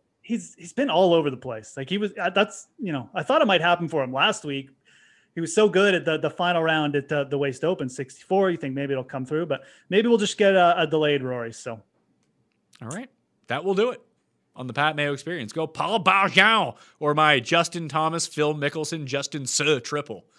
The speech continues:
Speaker 2: That would be nice. <laughs> Is, is that the move for this week? Like, whatever you think about playing on DraftKings, whatever you're thinking about betting it,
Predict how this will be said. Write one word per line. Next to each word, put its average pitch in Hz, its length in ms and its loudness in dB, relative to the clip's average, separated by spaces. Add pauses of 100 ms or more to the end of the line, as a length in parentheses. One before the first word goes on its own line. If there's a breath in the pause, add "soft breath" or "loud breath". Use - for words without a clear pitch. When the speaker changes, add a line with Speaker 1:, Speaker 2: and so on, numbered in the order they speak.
(160)
Speaker 2:
That 143 120 -2
would 120 100 -8
be 95 120 -16
nice. - 320 -20 (600 loud breath)
<laughs> - 120 -14 (1120 loud breath)
Is, 214 220 6
is 233 160 6
that 320 180 8
the 330 100 2
move 247 260 6
for 247 120 -4
this 247 160 0
week? 247 160 -2
Like, 190 160 0
whatever 196 260 2
you 247 100 -2
think 233 160 -2
about 226 200 -2
playing 196 200 2
on 190 140 0
DraftKings, 156 500 0
whatever 180 300 -6
you're 202 160 -6
thinking 185 240 -4
about 175 160 0
betting 143 240 0
it, 151 160 -6